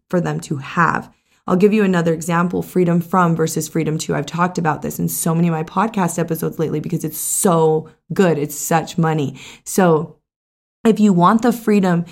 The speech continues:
to have six-pack abs, you will have to probably sacrifice some things along the way, right? We're gonna have to,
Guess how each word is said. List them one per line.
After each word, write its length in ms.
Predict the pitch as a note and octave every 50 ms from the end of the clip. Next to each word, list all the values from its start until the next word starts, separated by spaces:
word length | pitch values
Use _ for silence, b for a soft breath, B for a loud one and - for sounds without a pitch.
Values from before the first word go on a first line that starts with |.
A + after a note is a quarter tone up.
| B B -
to 120 | - G#3
have 240 | F#3 F#3 F3+ F3+ F3+
six-pack 580 | - - G3 F#3+ F#3+ - - F#3+ F3+ F3 E3+ -
abs, 360 | - G#3+ G#3 F#3 F3 E3+ E3+ E3+
you 140 | F#3 F#3+
will 400 | F3+ E3+ E3 F3 F#3+ F#3+ F#3+ G3+
have 420 | G3 E3+ F3 - A3+ A3+ A#3 A3+ A#3
to 480 | - - - E3 D#3 D#3+ F3+ A#3 - B B B B B _ _
probably 420 | - G3 F3+ F3+ G3 F#3+ G3+ G#3
sacrifice 760 | G3+ - - F3+ D#3+ E3 - F#3+ F#3 F3+ - F3+ F3+ F3+ E3+
some 160 | - - E3+ E3+
things 300 | E3 D#3+ D#3 D#3+ D#3+ E3
along 300 | D#3+ D#3+ D#3 D3+ D#3 D#3+
the 80 | D#3+ D#3
way, 240 | F#3+ G#3+ G3 -
right? 320 | - D#3+ D#3 D3 D#3+ F#3+ -
We're 100 | - D#3+
gonna 200 | D#3+ E3+ E3 E3+
have 420 | E3 - - - G3+ G#3 G#3 - -
to, 440 | - - F#3+ D#3+ D#3+ E3+ G3+ A#3